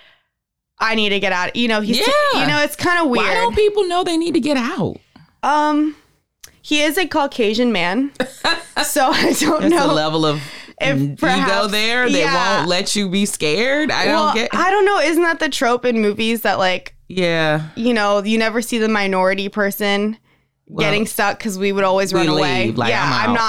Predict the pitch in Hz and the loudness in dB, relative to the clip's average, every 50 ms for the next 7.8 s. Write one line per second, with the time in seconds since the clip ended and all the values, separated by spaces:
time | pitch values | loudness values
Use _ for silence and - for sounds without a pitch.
0 | 208 190 202 240 220 185 214 196 - 330 359 320 233 208 202 202 185 156 131 117 | 0 0 0 0 0 0 0 0 0 0 0 0 0 2 2 2 2 0 2 2
1 | 113 285 320 311 277 226 202 190 185 180 - - - - - 262 285 262 285 302 | 2 2 2 2 2 2 2 0 0 -2 -6 -6 -6 -2 -2 0 0 2 2 2
2 | 294 294 269 254 226 254 202 214 185 170 160 160 170 208 - 190 175 160 151 147 | 2 2 2 0 0 0 0 0 0 0 0 0 -2 -2 -2 -2 -2 -2 -2 -4
3 | 147 - 180 165 175 190 185 170 170 170 180 196 196 196 202 - 208 202 202 247 | -4 -2 -2 -2 0 0 0 0 0 2 2 2 0 0 2 2 0 0 0 0
4 | 208 190 190 190 180 185 180 180 175 175 120 139 151 151 147 147 156 147 139 - | 0 0 2 2 2 0 0 0 0 0 0 2 0 0 0 -2 -2 -4 -6 -6
5 | - - 110 120 - 107 107 107 - 104 101 95 101 104 101 - - - - - | -6 -4 -4 -2 -2 -4 -4 -4 -4 -4 -4 -4 -4 -4 -4 -4 -6 -6 -8 -10
6 | - - 202 233 247 240 190 175 - - 220 202 185 220 214 190 180 208 220 220 | -12 -6 -4 -2 0 0 0 0 -2 -2 -4 -2 -2 -2 0 0 0 2 2 2
7 | 202 190 185 143 147 143 - - 135 - - - 85 65 - | 2 0 0 -2 -2 -4 -2 -4 -4 -4 -4 -4 -4 -4 -4